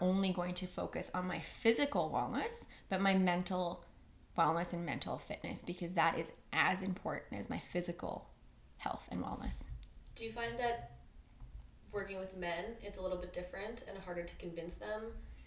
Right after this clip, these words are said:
Speaker 2: of making that switch? Just thinking about, like, athletes or
Speaker 1: Yeah.
Speaker 2: C E Os or something that in, on the men's side who don't wanna think about, like, their feelings or their,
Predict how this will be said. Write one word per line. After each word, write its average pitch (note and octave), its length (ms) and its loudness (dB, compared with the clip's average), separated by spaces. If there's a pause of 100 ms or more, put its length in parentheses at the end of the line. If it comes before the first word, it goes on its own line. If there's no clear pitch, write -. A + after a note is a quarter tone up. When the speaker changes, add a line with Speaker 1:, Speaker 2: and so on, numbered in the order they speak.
(720)
Speaker 2:
of A3 120 4
making A3+ 280 0
that A3+ 200 0
switch? A#3 400 2
Just A3 160 2
thinking G#3 220 2
about, F#3 180 8
like, F3 200 4
athletes E3+ 440 2
or F3 80 4
Speaker 1:
Yeah. G#3+ 180 8
Speaker 2:
C F#3 300 -2
E E3+ 40 6
Os E3 260 0
or D#3+ 180 -4
something E3 400 -4
that D#3+ 180 -6 (340)
in, F3 160 0
on E3+ 140 2
the - 920 -10
men's F3 280 0
side F#3 180 -2
who F#3 80 -6
don't E3+ 180 -2
wanna E3 120 -6
think E3 140 -8
about, - 180 -8
like, F3 160 -6
their F#3+ 100 -10
feelings - 480 -10
or - 60 -8
their, - 280 -6